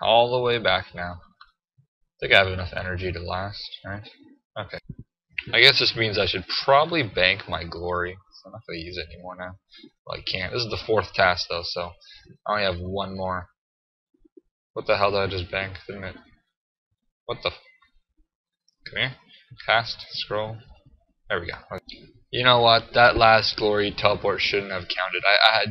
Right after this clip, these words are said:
teleport to Edgeville to get the guy's assist. So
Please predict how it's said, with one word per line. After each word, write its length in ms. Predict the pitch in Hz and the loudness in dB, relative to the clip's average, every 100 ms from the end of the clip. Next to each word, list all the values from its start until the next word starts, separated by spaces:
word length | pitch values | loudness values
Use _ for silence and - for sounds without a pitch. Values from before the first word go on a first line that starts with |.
| 107 | -6
teleport 480 | - 101 95 - 95 | 2 2 2 -2 -4
to 60 | - | -2
Edgeville 420 | 95 92 - 92 | -2 -2 -4 -4
to 80 | 95 | -4
get 120 | 92 - | -4 -6
the 120 | 87 | -6
guy's 360 | 92 87 87 - | 0 0 0 -8
assist. 480 | 85 - 87 - - _ _ _ - _ _ | -12 -10 -8 -8 -10 _ _ _ -20 _ _
So 340 | - 87 85 | -8 -6 -8